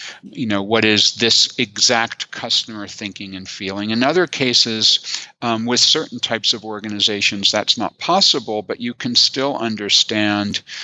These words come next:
the nature of the types of customers that you're working with. And in particular, thinking about things like,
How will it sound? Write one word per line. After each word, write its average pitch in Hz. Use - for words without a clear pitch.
the 113
nature 127
of 107
the 110
types -
of -
customers 98
that 120
you're 107
working 98
with. 98
And 110
in 117
particular, 120
thinking 113
about 104
things 104
like, 104